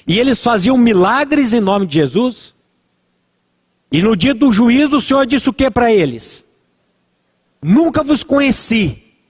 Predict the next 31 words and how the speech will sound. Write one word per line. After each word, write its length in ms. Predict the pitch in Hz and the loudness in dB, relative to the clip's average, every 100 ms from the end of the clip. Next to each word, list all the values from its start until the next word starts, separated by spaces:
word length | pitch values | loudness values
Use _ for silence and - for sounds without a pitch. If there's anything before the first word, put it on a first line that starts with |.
| _ _ _ _ _ _ | _ _ _ _ _ _
Apartai-vos 1040 | - - - 196 - - - 277 285 269 247 | -6 -6 -2 -2 -2 -4 -4 -2 0 0 0
de 160 | 190 | 2
mim, 280 | 240 262 254 | 2 4 2
vós 380 | 196 175 247 254 | 2 0 0 0
o 60 | 240 | -4
que 100 | 214 | -2
praticais 680 | 233 214 180 - 226 240 | -2 -2 -4 -2 -2 0
a 40 | 220 | 0
iniquidade." 580 | 220 214 190 165 180 | 0 -2 -2 -2 0
Eu 100 | 262 | -2
creio 320 | 208 247 294 285 | 0 0 0 0
que 80 | |
aquele 240 | 254 269 254 | -2 0 -2
povo 380 | - 240 220 196 | 0 0 0 0
lá 220 | 254 269 - - - | 0 -2 -6 -16 -10
tinha 240 | - 247 | -2 -2
certeza 640 | 226 262 233 - 269 302 285 | 0 -2 -2 -2 -2 0 0
da 140 | 277 | -2
sua 180 | - 254 | -2 -2
salvação. 680 | - 220 202 170 170 127 101 _ _ _ _ _ _ _ _ _ _ _ _ _ _ _ _ _ _ _ _ _ _ _ _ _ _ _ | 0 0 0 -2 -2 -4 -8 _ _ _ _ _ _ _ _ _ _ _ _ _ _ _ _ _ _ _ _ _ _ _ _ _ _ _
E 100 | - | -4
eles 180 | 160 185 | -2 0
não 160 | 202 190 | 0 0
eram 180 | 190 196 | -2 -4
salvos. 680 | - 101 95 _ - - _ _ _ _ _ _ _ _ _ _ _ _ _ _ _ _ _ | -6 -8 -10 _ -20 -20 _ _ _ _ _ _ _ _ _ _ _ _ _ _ _ _ _
Por 100 | - | -2
isso 240 | 147 208 226 | 0 0 -2
que 160 | - | 0
hoje 300 | 190 185 190 | 2 2 2
é 80 | 202 | 0
dia 520 | 160 135 185 214 214 | 0 0 2 0 -4